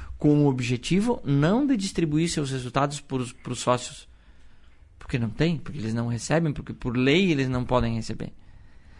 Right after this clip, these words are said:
mas sim pra sustentar o sus com qualidade, que é o que é mais importante.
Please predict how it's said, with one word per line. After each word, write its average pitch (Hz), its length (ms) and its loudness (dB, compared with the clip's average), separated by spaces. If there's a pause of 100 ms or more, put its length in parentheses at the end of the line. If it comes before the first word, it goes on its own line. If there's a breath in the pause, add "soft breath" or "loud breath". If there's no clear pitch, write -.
(160 soft breath)
mas 123 200 2
sim 127 200 -2
pra 135 140 -4
sustentar 120 720 -6 (500)
o 131 140 -4
sus 135 340 -4
com 135 220 -4
qualidade, 127 840 -4 (280 soft breath)
que - 100 -6
é 117 40 2
o 110 40 0
que 117 120 -6
é - 20 0
mais 113 240 0
importante. - 580 -6